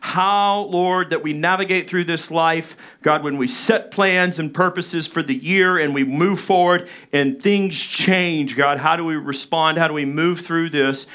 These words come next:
And Lord, thank you for the father heart, uh, that we see in the Apostle John writing to us to help us understand as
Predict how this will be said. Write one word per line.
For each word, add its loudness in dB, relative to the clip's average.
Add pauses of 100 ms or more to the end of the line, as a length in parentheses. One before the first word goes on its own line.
(260)
And 2
Lord, 4 (200)
thank 2
you -2
for -2
the -4
father 2
heart, 2 (100)
uh, 4
that 2
we 0
see 0
in 0
the 2
Apostle 0
John 0 (220)
writing 2
to -2
us 2
to -2
help 2
us 0
understand 0
as 0